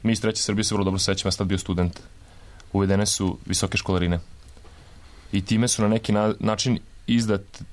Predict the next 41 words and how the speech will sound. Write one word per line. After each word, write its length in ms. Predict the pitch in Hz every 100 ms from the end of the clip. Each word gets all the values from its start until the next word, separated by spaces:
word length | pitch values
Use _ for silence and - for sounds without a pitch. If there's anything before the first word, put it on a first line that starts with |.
| - - -
znači, 400 | 104 98 110 95 - - - - - - -
došlo 340 | - 110 139
je 40 | 117
do 100 | 120
izdaje 280 | 120 104
studentskih 440 | 95 113 113 - -
interesa. 500 | 131 120 107 - 95 - - - - - - -
Do 100 | 104
današnjeg 440 | 110 123 - 104
dana, 300 | 104 120 104
četrnaest 420 | 90 95 117 117
godina 260 | 110 110 95
kasnije, 340 | 98 98 120
trinaest 260 | 104 110 107
godina 240 | 110 101
kasnije, 480 | 90 98 - 123 104 98 - - - - -
mi 80 | -
slušamo 340 | 113 - 104
iste 160 | - 98
stvari. 300 | - 92 87
Čak 300 | 127 120 117
i 60 |
Miloševićev 560 | 110 110 110 139 113 107
režim, 260 | 104 113
onakav 240 | 101 104 117 -
kljakav, 320 | 113 110 98
kad 160 | - 95
moram 200 | 95 85 - -
tako 200 | 92 -
grubo 220 | 101 90
da 60 | 85
se 160 | -
izrazim, 340 | 90 90 80 87 - - - - -
uspeo 280 | 107 - 113
na 80 |
neki 240 | 104 110 101
način 260 | 101 117
da 20 | 98
drži 120 | 110
školarine 420 | - 98 98 107
na 140 | 92